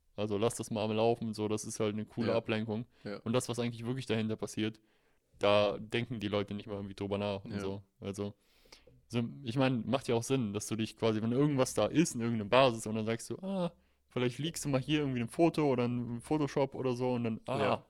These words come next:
Speaker 1: ufos und keine Ahnung“, also
Speaker 2: Das ist ja auch immer so, wenn, wenn dann so Nachrichten kommen, „Irgendwie wurde von der und der Behörde oder der C I A oder was weiß ich geleakt,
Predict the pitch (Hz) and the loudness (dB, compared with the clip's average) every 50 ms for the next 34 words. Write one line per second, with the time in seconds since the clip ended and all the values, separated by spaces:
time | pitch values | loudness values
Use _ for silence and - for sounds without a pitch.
0 | _ _ - 143 147 151 151 - 156 147 147 147 - - - 107 117 117 - 123 | _ _ -4 -2 0 0 0 2 2 2 2 2 0 -2 -4 -4 -4 -2 0 0
1 | 123 123 123 127 127 123 123 117 - 110 104 107 104 104 117 - _ _ - - | 2 2 2 2 2 2 0 -2 -4 -4 -2 -2 -2 -4 -4 -8 _ _ -8 -6
2 | 123 104 120 113 117 131 131 127 113 107 110 110 107 107 104 101 101 - - _ | -4 -2 0 0 0 0 -2 -2 -2 -2 -2 -2 -2 -4 -6 -6 -8 -12 -16 _
3 | _ _ - - 104 104 104 104 101 104 104 101 101 101 101 107 - - 123 - | _ _ -16 -12 -10 -8 -8 -8 -8 -8 -8 -8 -8 -10 -10 -10 -12 -14 -20 -18
4 | - - 107 107 - _ - - _ _ _ _ _ _ _ _ _ _ _ _ | -14 -12 -12 -12 -14 _ -20 -20 _ _ _ _ _ _ _ _ _ _ _ _
5 | _ _ _ _ _ _ _ _ - _ _ - 156 156 165 156 143 123 - - | _ _ _ _ _ _ _ _ -20 _ _ -2 0 0 2 2 0 -2 -4 -4
6 | 113 113 110 107 101 98 - - - 110 113 117 113 107 104 - - - 113 104 | -4 -4 -2 -4 -6 -6 -10 -10 -6 -2 -2 0 0 -2 -4 -6 -6 -6 -4 -4
7 | 101 101 101 98 98 - - - _ _ _ _ - 120 123 123 120 110 - 107 | -4 -4 -6 -8 -8 -12 -14 -16 _ _ _ _ 0 0 2 2 0 0 -2 -2
8 | 107 98 104 104 104 117 123 123 117 104 101 104 101 92 101 101 101 110 113 - | -2 -2 -4 -2 -2 0 0 0 0 0 0 -2 -4 -4 -4 -6 -6 -6 -8 -8
9 | - - 107 104 107 110 110 107 107 107 98 101 101 - - 107 - 113 107 - | -4 -2 -2 -2 -2 -2 -2 -2 -2 -2 -4 -6 -8 -8 -8 -8 -8 -8 -10 -8
10 | - - 107 107 110 123 127 113 - - - - - | -8 -6 -4 -2 0 0 0 0 -2 -6 -12 -16 -16